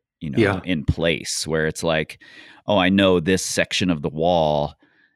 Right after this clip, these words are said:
Speaker 1: can get packed on Tuesday nights, but the spray wall never has a single person on it. So maybe I pivot my plan to there so that I'm not ever dealing with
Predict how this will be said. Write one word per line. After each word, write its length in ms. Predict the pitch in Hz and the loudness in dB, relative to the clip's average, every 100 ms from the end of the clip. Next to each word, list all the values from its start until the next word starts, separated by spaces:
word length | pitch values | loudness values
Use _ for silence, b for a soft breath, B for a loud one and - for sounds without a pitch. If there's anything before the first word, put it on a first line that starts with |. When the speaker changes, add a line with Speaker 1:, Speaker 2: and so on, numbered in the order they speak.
| b _ _ _ | b _ _ _
Speaker 1:
can 180 | - 92 | -2 -2
get 280 | 85 101 - | 0 -2 0
packed 560 | - 71 85 123 - - | -2 0 -2 -4 -10 -12
on 200 | - 82 | -8 -6
Tuesday 420 | 80 101 78 80 76 | -4 -4 -2 -4 -2
nights, 540 | 80 65 - - - _ _ _ _ _ _ - | -4 -6 -8 -14 -16 _ _ _ _ _ _ -4
but 300 | 85 78 - _ _ _ - | -2 -2 -6 _ _ _ -18
the 260 | 87 90 82 | -8 -6 -4
spray 460 | - - 92 104 | -6 -2 0 2
wall 260 | 107 76 87 | 0 0 0
never 260 | 92 90 | 0 0
has 200 | 95 98 | 0 0
a 60 | 98 | -2
single 300 | - 117 113 | -2 -2 0
person 420 | - 156 - 82 | 0 0 -2 -4
on 180 | 67 64 | -4 -10
it. 140 | - | -12
So 360 | - 76 76 - _ _ _ | -6 -6 -6 -10 _ _ _
maybe 340 | 92 98 98 85 | -4 0 2 0
I 100 | 82 | 0
pivot 420 | - 90 82 - | -2 -2 -2 -6
my 200 | 78 78 | -6 -6
plan 380 | - 76 71 73 | -6 -6 -6 -8
to 120 | 71 | -10
there 360 | 76 73 62 64 | -6 -6 -6 -8
so 180 | - 65 | -10 -8
that 120 | 64 | -8
I'm 180 | 67 73 | -8 -6
not 360 | 76 67 65 - _ _ - | -6 -8 -10 -12 _ _ -4
ever 320 | 104 87 80 | -2 0 -4
dealing 480 | 78 85 80 78 71 | -4 -6 -6 -6 -8
with 300 | 73 65 _ | -10 -12 _